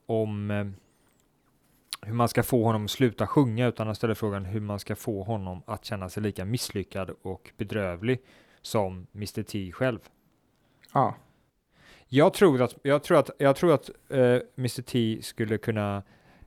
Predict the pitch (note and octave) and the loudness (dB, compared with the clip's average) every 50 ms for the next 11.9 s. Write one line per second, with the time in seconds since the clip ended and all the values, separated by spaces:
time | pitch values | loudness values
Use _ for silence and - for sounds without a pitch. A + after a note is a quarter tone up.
0 | _ - - A#2 A#2 A#2+ A2+ - - A2+ A2+ A2 B2 B2 A#2 - A#2 G#2 - - | _ -10 -2 2 2 2 2 2 2 0 2 4 4 2 2 2 0 -4 -2 -4
1 | A#2 - - A#2 A#2+ C3 D3 D#3+ E3 D3 - - C3+ - D3 B2+ A#2 A2+ A2+ A2+ | -4 -2 0 2 4 6 6 4 4 0 -4 -8 -4 0 2 4 4 4 2 0
2 | - - A#2 G#2+ G#2 A#2 B2 A#2 A2 G#2 - - - A2+ A2 G#2+ G#2 G#2 G2+ G2+ | 0 -2 -4 -4 -2 0 0 0 -2 -4 -10 -12 -8 -6 -4 -4 -2 -2 -4 -4
3 | G2+ G2+ G2+ G2+ G2 - - G#2 G#2 G#2 G2+ G2+ G2 F#2 G2 G2+ G2+ G2 G2 F#2+ | -4 -4 -4 -6 -8 -10 -10 -8 -6 -4 -4 -6 -6 -6 -6 -4 -4 -4 -4 -4
4 | G2 G2 - _ _ _ _ _ _ _ _ _ _ _ - - - A2+ G#2+ G2+ | -6 -8 -10 _ _ _ _ _ _ _ _ _ _ _ -10 -4 -2 -2 -2 -2
5 | G2 F#2+ G2+ G2+ G#2+ - _ _ _ - A#2 - A2+ A2+ A2 A2 A2+ A#2+ B2 B2+ | -4 -4 -4 -4 -6 -8 _ _ _ -20 -12 -6 -4 -2 -2 -2 -2 -4 -6 -8
6 | B2+ - _ _ _ _ _ D#3 C#3+ C3+ C#3 D3+ D3 - _ _ _ - G#2 G2+ | -8 -10 _ _ _ _ _ -4 -4 -2 -2 -4 -6 -10 _ _ _ -8 -6 -4
7 | G2+ G2 G2 G2 G2 - - _ _ - A#2 A#2 - - _ _ - - - - | -4 -4 -4 -4 -4 -6 -10 _ _ -4 -4 -4 -4 -8 _ _ -18 -18 -18 -18
8 | _ _ - - B2 - - - C3 A#2+ - - - A2+ A2+ A2+ A2+ A#2 - - | _ _ -12 -8 -6 -2 2 4 4 4 2 2 2 4 4 4 4 2 0 0
9 | - F3+ F3+ D3 - - - - C3 A#2+ - C3 B2+ B2+ B2 B2+ B2 A#2 A2+ A2+ | -2 -2 0 0 -2 -2 0 0 0 0 0 0 -2 0 0 0 0 0 0 -2
10 | - C#3 A#2+ A#2 A2+ A2 - - - D3+ C3 A2+ A2 G#2 - A2+ A2 - - - | -4 -6 -4 -4 -4 -6 -4 -4 -2 -2 -2 -2 -4 -6 -6 -6 -6 -4 -2 -2
11 | B2 - - - - A#2+ G#2+ G2 G2+ G2 - E3 E3 C3+ - - - - | -2 -2 -4 -4 -2 -2 -2 -2 -4 -2 0 0 0 0 -2 -8 -16 -20